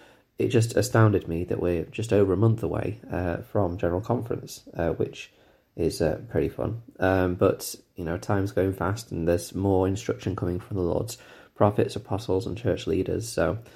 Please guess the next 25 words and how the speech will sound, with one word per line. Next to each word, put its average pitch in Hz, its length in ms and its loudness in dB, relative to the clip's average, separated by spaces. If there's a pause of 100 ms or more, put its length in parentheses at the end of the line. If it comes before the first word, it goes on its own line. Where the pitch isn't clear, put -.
(360)
um, 85 500 0 (100)
uh, 90 380 2
you - 220 -2
can 110 120 -2
look - 160 0
forward 98 280 2
to - 80 -12
that. 101 220 0
There's - 180 -8
some 95 160 -4
good 92 240 2
suggestions 104 720 -4
on 92 60 -6
how 90 240 -4
to - 180 -12
prepare 104 340 0
for 101 140 2
that, 101 320 0 (460)
um, - 480 0
as 90 340 0
you 85 460 -2
study - 360 -4
in 82 120 -2
there, 90 240 2
so, 90 340 -4